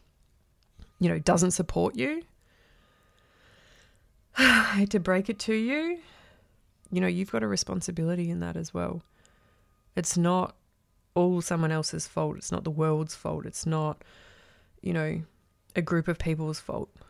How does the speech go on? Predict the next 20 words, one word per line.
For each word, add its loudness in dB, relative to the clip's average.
At -2
some 4
stage, 0
you've -2
played -2
a -4
part -2
in -4
that, -4
and 0
you 2
need -2
to -6
take -8
responsibility -6
for -10
your -4
part -2
in 0
that 0